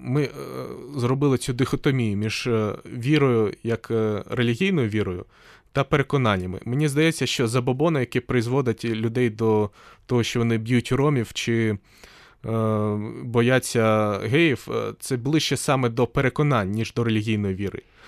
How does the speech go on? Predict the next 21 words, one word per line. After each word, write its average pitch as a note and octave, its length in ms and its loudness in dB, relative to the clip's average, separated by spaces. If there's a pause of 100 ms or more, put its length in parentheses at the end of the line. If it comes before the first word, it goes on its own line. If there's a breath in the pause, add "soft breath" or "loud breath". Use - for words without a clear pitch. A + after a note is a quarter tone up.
(260 loud breath)
І A2+ 460 2 (300)
деструктивні D3 680 2
секти, - 360 0
які A2+ 200 0
експлуатують A#2 580 0
своїх A#2 400 -2
віруючих, C3+ 540 0
вони A#2+ 200 -2
са-, A#2 460 -2
теж C3 260 0
більше B2 460 -2
орієнтуються A#2+ 560 2
на A2+ 100 4
забобони B2 600 2
та B2 140 0
переконання, B2 680 0
ніж A2+ 240 -4
на A2+ 100 0
глибоку A2+ 560 0
духовну G#2+ 460 -2
віру. G2+ 280 -4